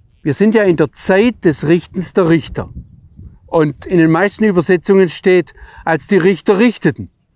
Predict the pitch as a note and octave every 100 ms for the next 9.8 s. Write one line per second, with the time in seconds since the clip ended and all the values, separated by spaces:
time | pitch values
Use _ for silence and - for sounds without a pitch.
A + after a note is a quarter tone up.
0 | _ - - - D3+ D3+ C#3+ - F#3+ -
1 | A3+ - G3 D#3+ F#3 A3+ G3+ G3 F3+ E3
2 | F#3+ F3 A3+ G3+ E3+ - F3+ E3 C3+ F3+
3 | G3 G#3+ B3 F3 C3+ B2+ - - _ _
4 | - _ - - - - - D#3+ F3 A3+
5 | G#3+ G#3+ - - G#3+ - G3+ F3+ - F#3
6 | F3+ G#3 G#3+ _ - - - - _ F3+
7 | D#3 E3 D#3+ F#3+ A3 B3 A3 G#3 - -
8 | G#3+ F#3 F#3 - F#3 D#3+ F3 - F#3+ F3+
9 | E3 - F3+ D3+ D#3 - E3+